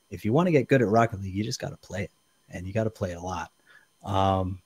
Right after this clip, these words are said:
not, not too much, but a lot. <laughs>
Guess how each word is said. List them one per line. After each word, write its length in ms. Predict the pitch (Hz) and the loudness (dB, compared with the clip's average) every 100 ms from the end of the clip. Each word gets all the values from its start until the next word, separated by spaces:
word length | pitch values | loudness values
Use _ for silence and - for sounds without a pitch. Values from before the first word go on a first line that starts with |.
| _ | _
not, 380 | - 170 180 233 | -2 0 0 -2
not 240 | 226 202 - | -4 -2 2
too 200 | 262 180 | 4 4
much, 500 | 90 - - - _ _ _ _ _ _ _ _ 190 | 2 -4 -8 -10 _ _ _ _ _ _ _ _ 0
but 260 | 196 - - | 2 0 0
a 80 | 147 | 0
lot. 200 | - - _ - | 0 -8 _ -2
<laughs> 800 | 202 - - - 147 - 170 | 0 0 -2 8 8 8 2